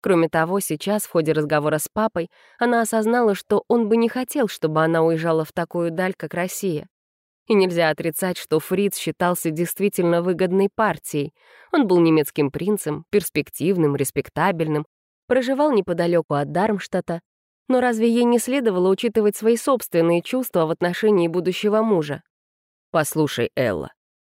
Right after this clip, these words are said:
неожиданно произнёс папа напряжённым голосом. «Не мне решать, кого тебе стоит любить, поскольку я сам по уши влюблён в женщину, которую все считают совершенно неподходящей мне парой».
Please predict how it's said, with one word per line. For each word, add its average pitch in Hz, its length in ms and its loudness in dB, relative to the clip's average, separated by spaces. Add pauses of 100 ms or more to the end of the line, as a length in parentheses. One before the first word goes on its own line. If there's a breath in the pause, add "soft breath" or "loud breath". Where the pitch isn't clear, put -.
неожиданно 151 560 0
произнёс 147 520 0
папа 165 280 -2
напряжённым 143 680 0
голосом. 131 500 -2 (640)
«Не 165 160 4
мне 147 220 4
решать, 127 380 -2
кого 131 240 -2
тебе 127 220 -4
стоит 135 360 0
любить, 135 380 -4
поскольку 143 480 -2
я 135 160 2
сам 151 320 -2
по 143 160 2
уши 143 240 0
влюблён 135 400 -2
в 123 60 -6
женщину, 143 480 -2
которую 131 400 -2
все 151 180 -2
считают 139 480 -2
совершенно 139 480 0
неподходящей 135 800 -2
мне 139 180 0
парой». 131 380 -2